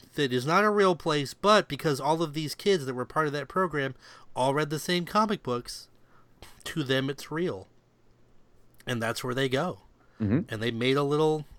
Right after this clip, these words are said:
Speaker 1: a little bit
Speaker 2: They
Speaker 1: of
Speaker 2: m-
Speaker 1: a sanctuary.
Speaker 2: They make it real.
Speaker 1: They make it real. And again, they hammer that home
Speaker 2: <laughs>
Speaker 1: with a couple of lines from Patrick Stewart. Okay, I get it. We're Americans. We're dumb. You need to really spell shit out for us.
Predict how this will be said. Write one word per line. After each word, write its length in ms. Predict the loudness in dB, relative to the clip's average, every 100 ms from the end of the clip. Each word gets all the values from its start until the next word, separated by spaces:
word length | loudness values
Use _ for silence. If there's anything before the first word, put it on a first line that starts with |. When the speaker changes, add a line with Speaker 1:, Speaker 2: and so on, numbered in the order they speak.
| -8
Speaker 1:
a 60 |
little 240 | -4 -2 4
bit 100 | 6
Speaker 2:
They 40 |
Speaker 1:
of 40 | 6
Speaker 2:
m- 20 |
Speaker 1:
a 40 |
sanctuary. 580 | 2 -6 -6 -8 -10 -10 -18 -8
Speaker 2:
They 80 | 0
make 260 | 6 6 4
it 100 | -2
real. 380 | -2 -2 -4 -6
Speaker 1:
They 80 | -6
make 260 | -6 -6
it 80 | -6
real. 380 | -4 -4 -4 -10 -18 _
And 280 | -4 -4 2
again, 560 | 2 10 12 12 12 6 -8 0
they 160 | 4 4
hammer 400 | 8 8 10 12
that 220 | 12 12
home 520 | 12 12 12 8 6
Speaker 2:
<laughs> 600 | 4 8 8 10 8 8
Speaker 1:
with 240 | 10 10 10
a 100 | 8
couple 320 | 10 8 10
of 120 | 10
lines 360 | 10 10 8 4
from 200 | -2 0
Patrick 340 | 2 0 -2
Stewart. 420 | -4 0 0 0 -8 -8 -2 2 4 4 6
Okay, 380 | 4 6 4 4
I 140 | 2
get 300 | 6 8 8
it. 240 | 8 6 6
We're 160 | 6
Americans. 640 | 6 6 6 4 2 0 2
We're 160 | 2
dumb. 440 | 4 6 8 6 4
You 140 | 0
need 200 | 0 0
to 120 | 0
really 380 | 0 2 2 2
spell 280 | 0 -2 -2
shit 200 | -2 -4
out 220 | -4 -6
for 100 | -6
us. 240 | -8 -10